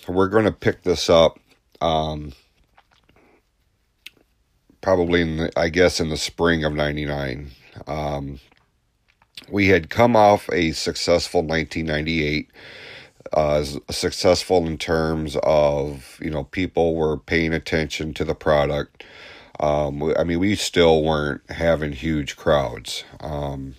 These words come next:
and as with each and every passing event, you could see those numbers really drop off after we started to have,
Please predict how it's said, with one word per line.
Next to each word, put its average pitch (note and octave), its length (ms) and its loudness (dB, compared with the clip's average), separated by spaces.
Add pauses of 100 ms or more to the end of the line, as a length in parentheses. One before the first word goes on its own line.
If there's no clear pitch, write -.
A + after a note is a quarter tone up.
(640)
and D2+ 500 -4
as D#2+ 600 0 (300)
with E2+ 320 -2
each F2+ 400 -8
and D#2+ 120 -6
every D#2+ 280 -2
passing E2 480 0
event, D#2+ 400 -2
you D#2+ 200 -6
could D2+ 240 -12
see F2 340 -4
those D#2 320 -2
numbers D2+ 480 -4
really D#2+ 380 0
drop D2+ 440 0
off D#2+ 340 4
after D2+ 520 -4
we D2+ 240 -6
started D2+ 580 -4
to D2+ 420 -6
have, D2+ 500 -2